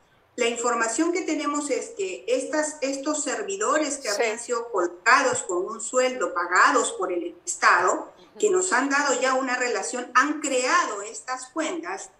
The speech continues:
Speaker 1: como medios de comunicación y fabrican esta, esta información.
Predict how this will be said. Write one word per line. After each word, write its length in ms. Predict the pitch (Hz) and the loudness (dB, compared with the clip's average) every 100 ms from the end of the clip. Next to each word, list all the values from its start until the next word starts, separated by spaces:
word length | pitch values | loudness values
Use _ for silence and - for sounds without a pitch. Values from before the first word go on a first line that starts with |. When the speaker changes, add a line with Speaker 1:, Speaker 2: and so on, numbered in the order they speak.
| _ | _
Speaker 1:
como 220 | - 202 185 | -6 -2 0
medios 340 | 233 262 269 | 0 0 -2
de 100 | 277 | -2
comunicación 840 | 277 269 262 254 254 - 262 269 - | -2 -2 -2 -2 -4 -2 -4 -4 -10
y 100 | 214 | -10
fabrican 760 | - 185 202 247 254 247 240 - | -2 0 0 -4 -2 -2 -2 -2
esta, 460 | 202 - 226 226 - | -4 -2 -2 -2 0
esta 220 | 202 - | -2 -2
información. 440 | 214 170 160 156 | -2 0 0 -2